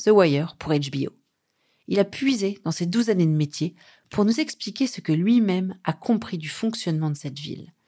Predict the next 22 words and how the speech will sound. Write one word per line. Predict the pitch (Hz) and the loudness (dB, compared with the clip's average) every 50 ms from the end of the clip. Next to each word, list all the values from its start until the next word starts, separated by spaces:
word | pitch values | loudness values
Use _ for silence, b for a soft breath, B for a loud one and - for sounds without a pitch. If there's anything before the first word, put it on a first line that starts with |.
| _ _ _ _ | _ _ _ _
des | - 180 | -4 -2
quartiers | 185 - 196 170 - - - 175 185 185 b b b b b | 0 -2 -4 -4 -4 -8 -6 -6 -6 -6 b b b b b
et | 165 | 0
de | 170 170 | 2 2
la | 160 | 2
politique | 151 - 180 160 147 - - 147 - 156 | 2 2 -2 -4 -4 -8 -12 -6 -2 -2
locale. | 143 143 - 131 101 - - _ _ _ _ _ _ _ _ _ _ _ _ _ _ _ _ _ _ _ | -2 -2 -2 -6 -8 -8 -14 _ _ _ _ _ _ _ _ _ _ _ _ _ _ _ _ _ _ _
Dans | - 160 | 0 0
la | 170 | 0
saison | - - 262 233 226 208 | 0 -2 -4 -2 -2 -4
trois, | - - - 180 - - - _ _ | -2 0 2 2 0 0 -6 _ _
il | - 156 151 | -2 0 2
nous | 160 180 190 190 214 | 4 2 4 4 2
amène | 214 202 175 151 143 143 135 | 2 2 2 2 0 0 -2
dans | 139 135 | -2 -2
les | 135 139 151 | -2 -2 -2
luttes | 170 214 - - | -2 -2 -4 -4
politiques | - - 247 156 147 - - 170 - - - - _ _ | -2 -2 -2 -2 -4 -8 -14 -16 -16 -16 -20 -20 _ _
au | 156 | -6
sein | 139 - 175 156 | -4 -2 -2 -2
de | 139 | 0
Baltimore. | 123 127 123 120 - - 127 127 - - - - - _ | 0 -2 -4 -4 -6 -8 -8 -10 -10 -14 -20 -20 -20 _